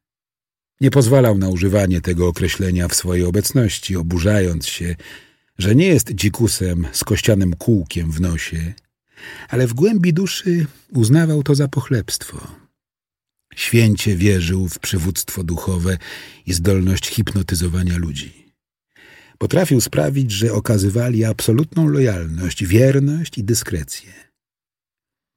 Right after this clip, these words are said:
Właśnie na tym przez ostatnie dwadzieścia parę lat zbudował potęgę swojej organizacji. Chciał, aby nazywać ją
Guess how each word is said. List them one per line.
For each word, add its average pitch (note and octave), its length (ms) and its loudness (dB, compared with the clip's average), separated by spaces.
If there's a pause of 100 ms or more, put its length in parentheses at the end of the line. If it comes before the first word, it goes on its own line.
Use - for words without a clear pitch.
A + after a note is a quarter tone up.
(340)
Właśnie G2+ 480 2
na D3 180 4
tym F2 200 -4
przez E2 220 -4
ostatnie F2+ 500 -4
dwadzieścia F2 520 -2
parę F2+ 240 -2
lat F2+ 260 -2
zbudował E2+ 540 -2
potęgę E2+ 600 -2
swojej E2+ 340 -6
organizacji. E2 960 -8 (920)
Chciał, E3+ 240 2
aby B2 240 2
nazywać C3 580 2
ją B2 220 0